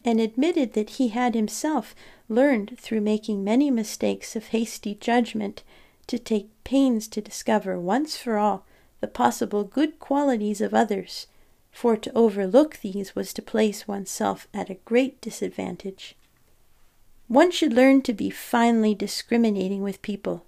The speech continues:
and not pass them over. He received a great many people in Ischl, whether of the artistic world or not. Many strangers and distinguished foreigners who passed through the Tyrol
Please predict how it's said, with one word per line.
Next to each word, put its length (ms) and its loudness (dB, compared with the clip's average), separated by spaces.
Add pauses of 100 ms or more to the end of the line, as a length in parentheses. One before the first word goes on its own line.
(120)
and 220 2
not 320 0
pass 340 0
them 180 0
over. 500 2 (1300)
He 120 2
received 500 2
a 60 -6
great 280 -2
many 300 -2
people 400 -6
in 160 -6
Ischl, 440 -4 (460)
whether 320 2
of 200 -4
the 160 -2
artistic 640 -6
world 260 2
or 160 -6
not. 380 -4 (640)
Many 360 4
strangers 840 0
and 160 -6
distinguished 720 -2
foreigners 760 0
who 100 -4
passed 500 -4
through 240 2
the 140 -2
Tyrol 500 -4